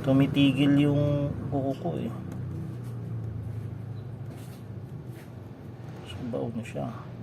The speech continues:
Meron talaga, mga boss.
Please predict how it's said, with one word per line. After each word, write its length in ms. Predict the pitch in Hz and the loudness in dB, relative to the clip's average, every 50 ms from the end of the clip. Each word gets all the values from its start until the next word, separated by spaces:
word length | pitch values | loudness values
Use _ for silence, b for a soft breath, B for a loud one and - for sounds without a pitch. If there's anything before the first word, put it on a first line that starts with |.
| - - - - - - - - - - - - - - - - - - - - - - - - - - - - 135 | -10 -10 -10 -10 -12 -12 -12 -12 -12 -12 -12 -12 -12 -12 -12 -12 -12 -14 -14 -14 -12 -12 -12 -12 -12 -12 -8 -4 0
Meron 320 | 127 127 127 131 131 127 | 2 2 4 4 4 2
talaga, 400 | 120 - 123 123 120 117 113 123 | 4 4 4 4 4 4 2 4
mga 320 | 120 120 117 110 107 104 101 | 4 4 4 4 2 0 -2
boss. 240 | 104 113 113 107 | -4 -4 -6 -6